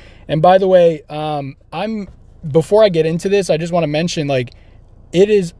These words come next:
uh, around, let's see, what is it? October now of twenty twenty-three. It is the, like, the weather has been really nice lately. It's so funny here in Austin, Texas. Um, you know, the weather was just really rough for me as a former New Yorker and a former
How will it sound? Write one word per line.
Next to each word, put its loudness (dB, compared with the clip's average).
uh, -4
around, -2
let's -10
see, -10
what -6
is -12
it? -14
October 2
now -2
of -4
twenty -6
twenty-three. -2
It -2
is -4
the, -6
like, -6
the -4
weather 4
has -2
been -6
really -2
nice -8
lately. -8
It's -6
so 4
funny 0
here 0
in -4
Austin, -4
Texas. -4
Um, -4
you -2
know, 0
the -2
weather 4
was 0
just -10
really 0
rough -2
for -4
me 0
as -6
a -6
former -4
New -2
Yorker -2
and -6
a -4
former -2